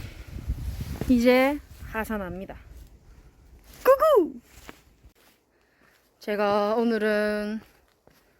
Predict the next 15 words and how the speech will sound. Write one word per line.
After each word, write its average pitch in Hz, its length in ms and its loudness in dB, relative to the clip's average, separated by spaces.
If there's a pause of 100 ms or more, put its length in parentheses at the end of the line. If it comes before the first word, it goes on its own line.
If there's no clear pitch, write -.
(400)
혼자서 247 380 0
등산을 220 560 -2
하면서 180 920 -4 (1040)
예전에는 185 1300 -4 (120)
보지 214 240 0
못했던 190 520 -6
것들을 170 460 -6
많이 170 520 -6
보게 208 280 -2
됐는데, 180 720 -6 (2250)
와, 190 360 -2
진짜 208 680 -2 (260)
시민의식이 214 760 0
많이 202 400 -2
높아졌구나. 190 760 -4